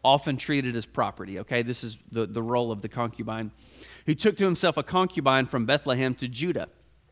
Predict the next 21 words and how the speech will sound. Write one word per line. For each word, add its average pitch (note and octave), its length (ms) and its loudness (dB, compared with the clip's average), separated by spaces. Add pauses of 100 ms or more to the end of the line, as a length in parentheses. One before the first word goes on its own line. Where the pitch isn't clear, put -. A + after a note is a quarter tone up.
(600)
And C#3+ 100 2
his C#3 140 2
concubine D3+ 640 2
was B2 180 -2
unfaithful E3 600 0
to B2+ 140 -2
him, A#2+ 300 0 (240)
and D3+ 160 -2
she - 180 -2
went E3 280 -2
away C#3+ 420 2
from B2+ 260 -2
him A2+ 300 -2
to A#2 160 -6
her A#2 140 -2
father's A2+ 380 -2
house G#2 300 -4
in A2 140 -4
Bethlehem A2 540 -4
in A#2 120 -2
Judah, D3 400 -2